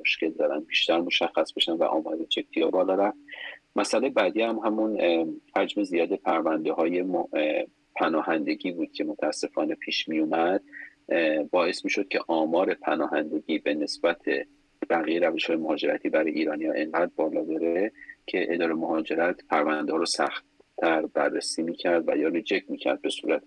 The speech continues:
دیفالت. مثلاً دیدن که یه آمار زیادی از بچه‌هایی که ویزای تحصیلی گرفتن وارد کانادا شدن، پناهنده شدن. خب این باعث شد که روی ویزای تحصیلی بقیهٔ بچه‌های دیگه هم اثر بذاره. این دو تا فاکتور یکی از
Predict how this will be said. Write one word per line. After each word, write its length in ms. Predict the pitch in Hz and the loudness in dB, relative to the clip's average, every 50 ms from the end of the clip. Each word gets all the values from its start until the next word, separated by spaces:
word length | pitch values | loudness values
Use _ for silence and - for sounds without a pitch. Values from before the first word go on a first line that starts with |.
| - 82 | -8 -6
دیفالت. 440 | 80 - - - - - - - - - _ - - - - - _ - - | -6 -6 -6 -2 0 0 0 0 -2 -12 _ -20 -20 -20 -20 -20 _ -2 -2
مثلاً 540 | - - - - - 160 165 170 175 175 - _ _ _ _ _ _ _ _ _ _ _ _ _ _ - - - - | -2 0 2 2 4 4 4 4 2 0 -2 _ _ _ _ _ _ _ _ _ _ _ _ _ _ -12 -10 -6 -4
دیدن 340 | - 107 98 98 95 92 | -2 0 2 0 0 0
که 140 | - - 95 | 0 -2 0
یه 120 | 90 92 87 | 2 0 2
آمار 420 | - 87 87 82 82 87 87 90 | 2 2 2 2 2 2 2 2
زیادی 360 | 80 - - 82 85 - 87 | 0 0 0 0 0 2 0
از 80 | 85 80 | 0 0
بچه‌هایی 340 | 80 80 - - - 85 - | 0 -4 -2 -2 -2 -2 -2
که 100 | 87 80 | -2 -4
ویزای 280 | - 78 78 78 76 | -2 -2 -2 -2 -2
تحصیلی 480 | - - 82 78 - - 80 78 - 78 | 0 -2 -2 -2 -2 -4 -4 -2 -2 0
گرفتن 360 | 82 78 78 - - - 92 | 0 0 -2 -2 -2 0 0
وارد 300 | 92 90 - - 85 - | 2 2 2 2 2 0
کانادا 320 | - - 82 78 73 80 | -2 -2 -2 -2 0 -2
شدن، 260 | - - - 85 82 80 | -2 -2 0 -2 -2 0
پناهنده 460 | - - 69 - - 71 67 - - | 0 -2 -2 -2 -2 -6 -6 -4 -6
شدن. 280 | - - - - - - _ _ _ _ _ _ _ _ - | -6 -6 -4 -6 -8 -10 _ _ _ _ _ _ _ _ -2
خب 60 | - 98 | 0 0
این 140 | 104 104 | 0 2
باعث 180 | 101 98 95 95 | 2 2 0 0
شد 160 | - 101 90 | -2 -4 -2
که 120 | - 95 92 | -2 -4 -2
روی 160 | 95 92 90 | 0 0 0
ویزای 360 | 90 90 85 80 80 80 80 | -2 -2 -2 0 0 0 0
تحصیلی 480 | - - 82 80 - - 78 78 85 80 | 0 -2 -2 -2 -2 -4 -2 -2 0 2
بقیهٔ 340 | 80 76 76 - 82 80 | 2 0 0 0 0 2
بچه‌های 360 | 80 78 78 - - 80 76 76 | 2 0 0 0 -2 -2 -2 -2
دیگه 200 | 76 - - 73 | -2 -2 -2 0
هم 120 | 76 - - | 0 -2 -2
اثر 380 | 73 73 - - 78 73 - | -4 -4 -2 0 0 0 0
بذاره. 400 | - - - - - - - - _ _ - _ _ _ _ _ - | 0 0 -4 -2 -2 -4 -4 -4 _ _ -20 _ _ _ _ _ -4
این 140 | - 139 151 | -4 -2 0
دو 140 | - 123 | 0 0
تا 120 | - - 104 | 0 0 0
فاکتور 500 | - - - 110 - - - 107 113 113 | 2 2 2 2 0 0 -2 0 0 0
یکی 200 | 104 98 - 98 | 0 0 0 2
از 180 | 95 92 - | 0 0 0